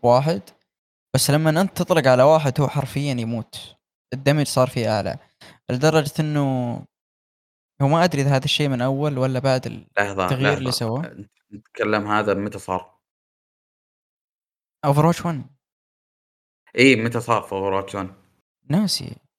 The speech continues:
Speaker 1: بس أذكر إنه غيروا هذا الشيء، إنه كان أول اللي كان الناس يغث فرع، ينغثون من فرع، إنها ما تطلق عليك، الطلقة ما، الصاروخ ما يطرق، يضرب فيك،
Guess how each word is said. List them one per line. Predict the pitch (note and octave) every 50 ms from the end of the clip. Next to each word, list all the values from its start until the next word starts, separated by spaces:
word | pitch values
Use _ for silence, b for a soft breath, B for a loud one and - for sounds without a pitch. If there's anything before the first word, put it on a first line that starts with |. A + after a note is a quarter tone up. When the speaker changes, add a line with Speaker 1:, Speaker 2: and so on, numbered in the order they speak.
| _ -
Speaker 1:
بس | C3+ - -
أذكر | D#3+ F3+ - - - C#3 C#3
إنه | C3 B2+ B2 A#2 -
غيروا | - - B2+ C3+ D3 D#3 D3 C3 A#2+ A#2+
هذا | C3+ B2+ A2+ B2+
الشيء، | B2 - - A#2+ A2+ G2+
إنه | G#2+ A2 F#2+ - - - -
كان | C#3 C3+ B2
أول | C3 E3 D#3 C#3+ D3 D3+ D#3 - -
اللي | - B2 A#2 B2
كان | - - C#3+ C#3
الناس | C3+ B2 C3 C#3 C3+ B2+ -
يغث | B2+ B2+ C3 - - - -
فرع، | - B2+ A#2+ - - G2+ - - - - -
ينغثون | A#2 A#2+ - B2+ - - C#3 C3 B2
من | A#2+
فرع، | B2 C3+ C3 C#3+ D3+ D3+ b b b b b _ _ _ _ -
إنها | A#2 C3+ C#3+ C3+
ما | C3+ F3 G3
تطلق | - G3 - F3+ D#3+ C#3 C3
عليك، | B2+ C3 C3 C3 C3 C#3 - - - - - -
الطلقة | - - - F3 E3 C#3 C#3 C#3
ما، | C3+ - -
الصاروخ | - - - C3+ C#3+ D3+ C#3+ -
ما | C#3+ D3 D#3+
يطرق، | D#3+ - - - C3 B2+ -
يضرب | D#2 A2+ C#3 C#3 C#3 B2 B2+
فيك، | - - C3+ C#3+ E3+ - - - - _